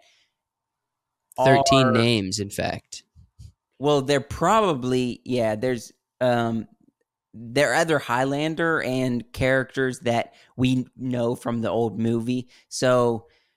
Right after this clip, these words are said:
Speaker 2: these are people who are already, um, attached as of now. Will now
Speaker 1: Okay.
Speaker 2: they haven't
Speaker 1: Yeah, yeah,
Speaker 2: started, and
Speaker 1: yeah.
Speaker 2: there's the actors strike and everything. So there is a possibility that some of these people might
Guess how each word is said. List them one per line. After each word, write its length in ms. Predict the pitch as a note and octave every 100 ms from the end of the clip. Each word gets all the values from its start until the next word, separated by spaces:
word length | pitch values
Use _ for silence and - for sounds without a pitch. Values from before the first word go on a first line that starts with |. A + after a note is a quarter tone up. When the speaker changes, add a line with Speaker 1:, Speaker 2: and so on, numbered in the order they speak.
| _ -
Speaker 2:
these 180 | C#3+ F3
are 80 | D3+
people 340 | - E3+ C3
who 240 | B2 B2 -
are 320 | B2 A#2+ -
already, 500 | B2 B2 B2+ A#2+ A2+ G#2 - _ _ _ _ -
um, 500 | A#2 A2 G#2+ G#2 - _ _ -
attached 600 | B2 - D3 B2+ A#2 -
as 220 | C3+ B2+
of 120 | A#2
now. 500 | A2+ A#2 A#2 A2+ - _ - B2+
Will 340 | C3 D#3+ D#3+ C3+
now 360 | C#3 C#3 C#3
Speaker 1:
Okay. 260 | B2 A2 G2+ -
Speaker 2:
they 60 |
haven't 240 | D#3 E3+ B2+
Speaker 1:
Yeah, 60 | A2
yeah, 40 |
Speaker 2:
started, 220 | G2+ D#3 C#3+
and 60 |
Speaker 1:
yeah. 60 | C3+
Speaker 2:
there's 180 | C3 - -
the 120 | C3
actors 640 | B2 C3+ - D3 C#3 - -
strike 480 | - - C3 C3 C3+
and 80 | B2+
everything. 380 | B2 B2 B2+
So 380 | A#2+ B2+ A#2+ - -
there 220 | A#2+ A#2+ -
is 200 | C#3 D#3
a 80 | D#3+
possibility 800 | - A#2+ C3+ - B2 C3+ C#3 B2
that 220 | A2+ -
some 180 | B2 B2
of 40 |
these 120 | A#2+
people 300 | - A2+ A2
might 400 | G#2 G#2 G#2+ G#2+